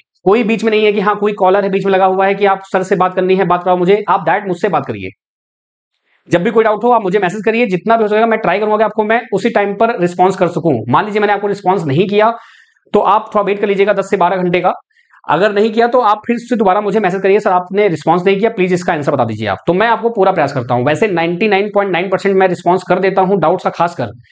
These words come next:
लेकिन मान लीजिए कभी बहुत सारे मैसेज आते हैं, अब मुझे हैंडल करना होता है,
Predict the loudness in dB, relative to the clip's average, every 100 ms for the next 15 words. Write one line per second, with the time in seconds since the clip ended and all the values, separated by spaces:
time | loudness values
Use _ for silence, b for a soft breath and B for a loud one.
0 | b b -2 0 0 0 2 2 0 -6
1 | -6 -2 0 0 -2 -2 -2 -4 -6 -10
2 | -12 _ B B -2 2 4 2 2 0
3 | 0 0 0 -4